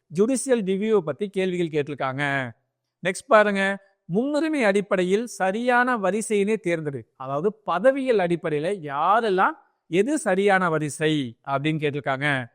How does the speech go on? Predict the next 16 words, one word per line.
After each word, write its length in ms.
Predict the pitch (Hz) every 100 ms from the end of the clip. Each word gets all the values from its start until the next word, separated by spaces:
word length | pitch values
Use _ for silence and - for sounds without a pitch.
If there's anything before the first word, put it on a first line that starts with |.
| _ _ -
நெக்ஸ்ட் 260 | 165 151 220
பாருங்க, 260 | 185 175 160
வழக்குகள், 640 | 139 147 196 208 185 262 311 _ _ -
அதனுடைய 400 | 147 156 147 139 147
ஆண்டுகள், 380 | 180 208 190 220 311 -
அதனுடைய 500 | 139 156 190 180 180 202 -
சாராம்சம், 680 | 156 170 165 156 - 151 151 135 120 131
அரசமைப்பு 540 | 139 170 185 180 165 -
சார்ந்த 260 | 165 175
வழக்குகள், 520 | 170 151 160 165 151 143
என்னென்ன 300 | 135 165 185 180
கேசஸ் 400 | 175 170 175 160 151
இருக்கு, 300 | 135 147 143 135 120 - _ _ -
அதை 200 | 160 180
பத்தி 240 | 170 190
கேள்வி. 460 | 160 160 151 143 147